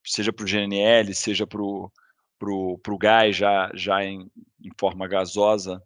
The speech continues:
né, ele, eles acabam, é, é, não é que eles geram uma, uma, uma, uma insuficiência de recolhimento, né?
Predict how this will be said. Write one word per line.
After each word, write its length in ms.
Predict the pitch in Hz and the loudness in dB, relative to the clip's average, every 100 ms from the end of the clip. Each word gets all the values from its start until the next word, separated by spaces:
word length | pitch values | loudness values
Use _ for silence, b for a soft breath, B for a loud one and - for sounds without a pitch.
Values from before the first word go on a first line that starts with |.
| - | -10
né, 320 | 101 101 95 | -4 -4 -4
ele, 440 | 98 98 98 101 92 | -4 -4 -4 -6 -4
eles 260 | 104 101 104 | -6 -2 -2
acabam, 640 | 95 104 104 113 110 98 - b b b _ | 0 2 2 4 0 -2 -10 b b b _
é, 440 | - 92 87 90 90 | -2 0 0 0 0
é, 160 | 90 | 0
não 180 | 90 98 | -2 -2
é 60 | 113 | -2
que 80 | 120 | -2
eles 180 | 104 | -4
geram 300 | 98 117 120 | 2 4 4
uma, 320 | 113 113 110 - _ _ | 2 -2 -4 -8 _ _
uma, 360 | 104 104 95 92 | -6 -2 -2 -4
uma, 480 | 98 95 92 87 87 | -8 -6 -4 -4 -6
uma 560 | 98 92 90 87 82 - _ - | -8 -4 -2 -4 -6 -14 _ -12
insuficiência 580 | 113 - 117 117 113 113 | -8 -4 -2 0 0 -2
de 80 | 104 | -2
recolhimento, 760 | 104 113 110 98 95 85 - | -2 0 -2 -2 -6 -6 -10
né? 220 | 92 107 | -6 -6